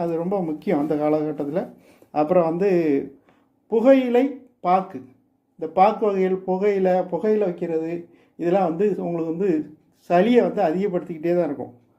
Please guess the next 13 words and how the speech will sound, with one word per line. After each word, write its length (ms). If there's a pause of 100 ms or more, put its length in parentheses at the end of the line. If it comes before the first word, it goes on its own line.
அதனால 300 (160)
இதெல்லாம் 420
வந்து 160 (520)
கொஞ்ச 220
நாளைக்கு 440 (120)
இதெல்லாம் 360
வந்து 220
அது 120
பக்கமே 400 (140)
போகாதீங்க 540
தயவுசெய்து. 540 (580)
அடுத்தாக்குல 540
வந்து 140